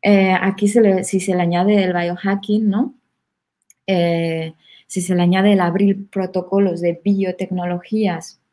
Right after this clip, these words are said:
para, eh, cuestionarlas, preguntarlas o hacerlas avanzar en alguna otra dirección que no se está haciendo avanzar en este momento por intereses X, Y, em, es, claro, si lo juntas con esto es todavía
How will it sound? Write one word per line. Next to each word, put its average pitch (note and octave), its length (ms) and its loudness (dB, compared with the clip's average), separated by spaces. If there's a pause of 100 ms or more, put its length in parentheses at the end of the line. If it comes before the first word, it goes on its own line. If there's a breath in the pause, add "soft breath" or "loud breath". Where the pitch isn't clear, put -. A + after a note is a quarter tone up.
para, F#3 640 -2
eh, E3 460 -4
cuestionarlas, F#3 720 -2
preguntarlas F#3 680 -2
o F3+ 80 -4
hacerlas G#3 400 -4
avanzar F#3+ 520 -4 (440 loud breath)
en F3+ 220 -2
alguna G3+ 320 2
otra G#3 160 0
dirección F3 720 -2
que E3+ 260 -8
no F3 380 -2
se - 160 -8
está E3+ 340 -6
haciendo F3 300 -6
avanzar E3+ 380 -4
en E3 80 -4
este F3 180 -8
momento E3 400 -8
por F3 180 -4
intereses E3 560 -6
X, D#3+ 380 -8
Y, D#3+ 140 -10 (1000 loud breath)
em, F3 800 2 (160)
es, - 500 -4 (240)
claro, F#3 320 -2
si F#3+ 100 -2
lo F3 120 0
juntas F3+ 360 -4
con F#3 160 -6
esto E3+ 200 -6
es G3 80 -8
todavía E3+ 580 -6